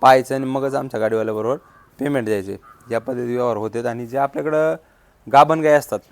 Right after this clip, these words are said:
त्या गाभण गाईची चढमुखी आणि अंगपडीची पूर्ण गॅरंटी राहते.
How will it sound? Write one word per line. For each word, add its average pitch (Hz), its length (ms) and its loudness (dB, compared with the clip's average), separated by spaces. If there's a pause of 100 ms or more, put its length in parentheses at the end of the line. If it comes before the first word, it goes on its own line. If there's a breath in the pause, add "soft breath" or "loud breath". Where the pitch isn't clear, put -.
(120)
त्या 127 240 2
गाभण 135 420 -2
गाईची 131 380 -4
चढमुखी 160 640 -2
आणि 151 160 -2
अंगपडीची 143 840 -4 (440 soft breath)
पूर्ण 147 200 -2
गॅरंटी 139 460 2
राहते. 98 240 -4